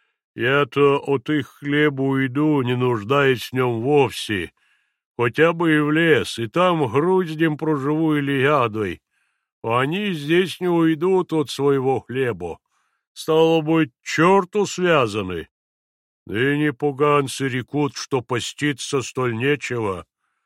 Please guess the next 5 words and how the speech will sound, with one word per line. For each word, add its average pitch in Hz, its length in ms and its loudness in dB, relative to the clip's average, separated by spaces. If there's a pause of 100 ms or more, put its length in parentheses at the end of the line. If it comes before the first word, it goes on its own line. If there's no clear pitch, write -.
(320)
Надменное 160 1000 2
и - 20 -4
поганое 143 800 2
сие 123 580 -4
есть - 380 -6